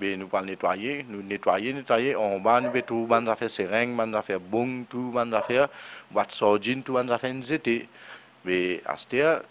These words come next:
quand nous nettoyer, c'est là des madames là-bas, une madame, ça veut dire une madame, une petite fille, ben, là, peut commencer à mettre nous, mes filles, nous, qui fait nous payer nettoyer, hein, qui fait nous payer boire, hein. Mais c'est un coup, un dimoun, il rentre dans mon terrain,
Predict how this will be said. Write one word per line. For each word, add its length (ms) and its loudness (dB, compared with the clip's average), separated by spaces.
quand 140 4
nous 80 -2
nettoyer, 540 0
c'est 120 -4
là 180 4
des 140 0
madames 380 4
là-bas, 440 2
une 80 -2
madame, 380 0
ça 200 -2
veut 100 -4
dire 140 4
une 80 0
madame, 280 2
une 80 -2
petite 180 -10
fille, 200 -4
ben, 140 0
là, 120 2
peut 140 -2
commencer 340 -4
à 40 -12
mettre 360 4
nous, 140 -4
mes 160 -2
filles, 200 -6
nous, 260 -6
qui 80 -10
fait 160 -2
nous 100 -8
payer 220 0
nettoyer, 460 2
hein, 200 0
qui 80 -14
fait 80 -2
nous 80 -6
payer 100 -2
boire, 340 2
hein. 120 4
Mais 300 -2
c'est 180 0
un 240 2
coup, 380 -2
un 100 4
dimoun, 580 -2
il 160 0
rentre 200 6
dans 120 6
mon 80 2
terrain, 420 4